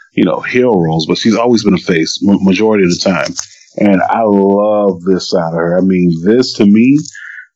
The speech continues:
works better for me far, far as her a-, a-, as a character.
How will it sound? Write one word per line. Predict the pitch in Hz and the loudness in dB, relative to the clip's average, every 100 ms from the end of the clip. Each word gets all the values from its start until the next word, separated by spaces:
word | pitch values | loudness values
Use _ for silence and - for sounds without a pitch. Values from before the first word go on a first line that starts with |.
| - | -4
works | 90 110 110 - 92 | 0 2 0 -2 -2
better | 110 107 92 87 _ | 0 0 0 -4 _
for | - | -2
me | 101 101 92 80 - _ | 2 2 0 -4 -12 _
far, | 107 101 87 | -2 -2 -2
far | 104 98 | 0 0
as | 90 - | -2 -2
her | 101 95 87 | 0 0 -2
a-, | - - - | -6 -6 -4
a-, | 92 | -4
as | 185 175 | -2 -4
a | - | -4
character. | - 165 - - | -2 -4 -6 -10